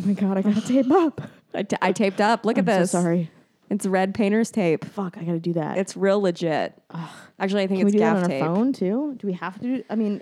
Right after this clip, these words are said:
Speaker 1: after
Speaker 2: <laughs>
Speaker 1: this?
Speaker 2: I don't do it on my phone, but
Speaker 1: 'Cause we need those things on our phone
Speaker 2: I
Speaker 1: all the
Speaker 2: know.
Speaker 1: time.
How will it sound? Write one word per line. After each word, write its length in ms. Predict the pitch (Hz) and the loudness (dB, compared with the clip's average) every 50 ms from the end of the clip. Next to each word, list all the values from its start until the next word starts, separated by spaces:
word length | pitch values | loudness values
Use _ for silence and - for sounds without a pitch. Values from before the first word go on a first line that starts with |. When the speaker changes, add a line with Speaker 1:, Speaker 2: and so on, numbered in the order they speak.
| - _ | -8 _
Speaker 1:
after 280 | - 208 208 - - 202 | -6 -6 -6 -6 -6 -6
Speaker 2:
<laughs> 80 | 180 160 | -4 -2
Speaker 1:
this? 360 | 165 226 311 370 - 165 - - _ - | -2 -2 -2 -2 -4 -6 -8 -6 _ 0
Speaker 2:
I 140 | 269 277 | 0 0
don't 280 | 285 277 370 415 453 403 | 2 2 2 2 2 2
do 140 | - 381 403 | 2 2 2
it 80 | 427 | 2
on 140 | 403 392 359 | 0 0 0
my 120 | 339 277 269 | 0 -2 -4
phone, 680 | - - - 240 226 233 233 247 269 277 294 302 302 - | -6 -6 -2 -2 0 0 0 -2 -4 -4 -6 -6 -8 -6
but 540 | 226 202 262 233 226 214 214 208 202 185 - | -2 0 2 2 2 2 2 0 -2 -4 -6
Speaker 1:
'Cause 120 | - 190 185 | -8 -10 -8
we 100 | 180 180 | -6 -6
need 300 | 175 175 185 190 180 175 | -4 -4 -6 -6 -6 -6
those 220 | 147 139 160 - | -6 -6 -8 -8
things 260 | - - - - 175 | -10 -12 -12 -12 -14
on 80 | - - | -14 -16
our 80 | - - | -16 -16
phone 280 | - - - - - - - | -16 -16 -18 -18 -16 -12 -8
Speaker 2:
I 140 | 202 196 196 208 214 220 226 | -6 -4 -2 -2 0 0 0
Speaker 1:
all 120 | 226 208 185 | 0 0 -2
the 120 | 180 180 | -2 -4
Speaker 2:
know. 40 | 180 180 | -4 -6
Speaker 1:
time. 460 | 151 139 - - - - 185 175 | -8 -10 -12 -14 -16 -16 -18 -18